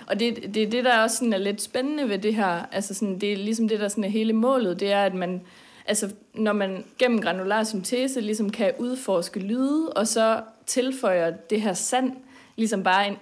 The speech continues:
ekstra dimension af en, en eller anden uforudsigelighed, men også en, en taktilitet, der gør, at det er, altså, det også bliver sådan lidt mere sanseligt at udforske lyden. Altså, fordi du bruger dine hænder, og du bruger dine ører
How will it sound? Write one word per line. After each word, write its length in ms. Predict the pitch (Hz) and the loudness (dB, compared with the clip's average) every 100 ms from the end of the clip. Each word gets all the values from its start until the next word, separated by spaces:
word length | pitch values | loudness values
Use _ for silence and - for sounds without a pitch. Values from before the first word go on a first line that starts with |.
| - | -2
ekstra 380 | 269 - 208 | -2 -2 -4
dimension 720 | 185 190 185 185 - 240 202 175 | -2 -2 -4 -6 -2 0 0 -2
af 320 | 170 170 - - | -2 -2 -6 -4
en, 120 | 208 | 0
en 320 | 202 190 - 226 | 0 0 0 2
eller 120 | 196 | 2
anden 160 | 202 | 0
uforudsigelighed, 920 | 208 214 196 180 - 285 262 190 208 190 | -2 -2 0 0 0 0 0 0 0 -2
men 200 | 180 185 | -2 0
også 440 | 208 233 - - - - - | 0 0 -2 -4 -12 -20 -6
en, 360 | 214 208 196 202 - - - - _ _ _ _ - | -2 0 -2 -6 -10 -20 -20 -20 _ _ _ _ -2
en 200 | 226 208 | 2 2
taktilitet, 1000 | 214 202 202 233 202 - - 339 262 - | 2 -2 0 -2 -2 -2 -2 2 0 0
der 80 | 180 | -2
gør, 180 | 196 233 | 2 4
at 260 | 240 208 | 4 2
det 200 | 190 185 | 0 2
er, 100 | 185 | 2
altså, 340 | 175 - 214 220 | 2 0 -4 -4
det 200 | 190 202 | 0 0
også 140 | 226 | 0
bliver 140 | 226 214 | -2 -2
sådan 120 | 220 | -2
lidt 100 | 208 | 0
mere 160 | 214 | 0
sanseligt 680 | 220 - 269 370 - 226 190 - | 0 -2 -2 -2 -4 -2 -2 0
at 60 | |
udforske 640 | 180 196 208 208 175 180 208 | -2 0 -4 -2 -2 -2 -4
lyden. 300 | 196 175 175 | -4 -4 -4
Altså, 200 | 196 202 | -8 -8
fordi 200 | - 226 | -4 -2
du 100 | 190 | -2
bruger 280 | 185 220 233 | -2 0 0
dine 220 | 226 185 | 0 -4
hænder, 340 | 226 311 294 | -2 -2 0
og 260 | 175 - 185 | -2 -2 -4
du 80 | 190 | -4
bruger 160 | 202 214 | -2 0
dine 280 | 202 180 - | 0 -4 -2
ører 460 | 226 247 269 269 | 2 2 2 -2